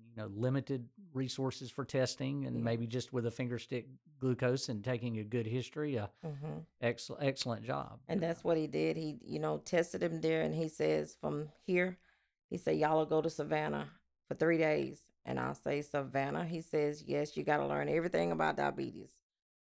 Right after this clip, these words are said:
Speaker 2: from, in Savannah for three days."
Speaker 1: Three days. The,
Speaker 2: Yeah.
Speaker 1: it's, it's an interesting way you tell that story because the,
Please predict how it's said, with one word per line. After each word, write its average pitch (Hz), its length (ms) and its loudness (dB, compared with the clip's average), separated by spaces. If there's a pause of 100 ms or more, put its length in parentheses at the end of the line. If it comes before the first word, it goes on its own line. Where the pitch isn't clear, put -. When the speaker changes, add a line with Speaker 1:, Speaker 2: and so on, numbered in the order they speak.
(680)
Speaker 2:
from, 151 320 -2 (320)
in 156 140 6
Savannah 147 500 -2
for 139 80 2
three 151 240 0
days." 117 340 -2 (640)
Speaker 1:
Three 107 160 -4
days. 95 460 -8
The, 113 120 -2
Speaker 2:
Yeah. 67 320 -4 (400)
Speaker 1:
it's, - 260 -6 (160)
it's 139 220 -4
an 131 120 2
interesting 139 760 0 (880)
way 143 140 6
you 127 160 2
tell 143 220 6
that 123 200 4
story 156 360 6
because 110 560 0 (300)
the, 110 260 0